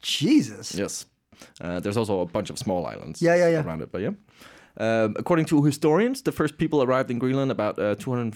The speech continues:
Speaker 2: uh, two, uh, two thousand five hundred years ago.
Speaker 1: Mm-hmm.
Speaker 2: Uh, this group of migrants, uh, sadly died out
Speaker 1: Mm.
Speaker 2: and, uh, w-, was later followed by several, uh, migrant groups immigrating from North America.
Speaker 1: Mm.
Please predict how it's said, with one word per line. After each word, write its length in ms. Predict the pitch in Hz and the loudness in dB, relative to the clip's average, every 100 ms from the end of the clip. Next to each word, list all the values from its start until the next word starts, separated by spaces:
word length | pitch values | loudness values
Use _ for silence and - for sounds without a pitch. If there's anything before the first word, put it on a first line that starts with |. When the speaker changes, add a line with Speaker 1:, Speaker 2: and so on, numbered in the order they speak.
| - | -4
Speaker 2:
uh, 320 | 92 92 95 | -4 -2 -6
two, 120 | - - | -8 -10
uh, 40 | 98 - - _ _ | -10 -10 -20 _ _
two 120 | - 127 | -10 -6
thousand 280 | 123 110 | -4 -6
five 160 | 101 92 | -6 -8
hundred 240 | 90 - - | -8 -8 -6
years 180 | 254 | -6
ago. 260 | - 85 110 - | -4 -6 -6 -8
Speaker 1:
Mm-hmm. 180 | 131 123 | -6 -4
Speaker 2:
Uh, 420 | 101 101 90 90 90 | -4 -4 -4 -6 -6
this 200 | 107 - _ | -8 -10 _
group 200 | 92 - | -12 -10
of 100 | 78 | -10
migrants, 420 | 85 85 85 82 - | -10 -10 -10 -10 -10
uh, 200 | 60 - - | -12 -12 -14
sadly 320 | 156 151 160 _ | -14 -12 -14 _
died 220 | - 101 170 _ _ - | -10 -10 -10 _ _ -6
out 140 | 131 | -6
Speaker 1:
Mm. 60 | 113 - | -6 -6
Speaker 2:
and, 260 | 104 104 | -4 -2
uh, 80 | 101 | -2
w-, 340 | 98 98 101 95 | -2 -4 -6 -6
was 140 | 98 | -6
later 300 | 92 90 85 - | -6 -4 -6 -10
followed 380 | - 101 95 87 | -6 -4 -4 -4
by 220 | 87 87 | -6 -6
several, 400 | 85 90 87 90 | -6 -6 -6 -6
uh, 120 | - 85 | -8 -10
migrant 320 | 78 85 85 | -10 -12 -16
groups 400 | - 78 - - - | -14 -16 -16 -20 -16
immigrating 480 | 82 71 76 78 - | -16 -14 -16 -16 -16
from 140 | 92 82 | -14 -14
North 160 | - - | -16 -12
America. 380 | - 254 113 - _ - | -6 -6 -6 -14 _ -10
Speaker 1:
Mm. 120 | 113 | -8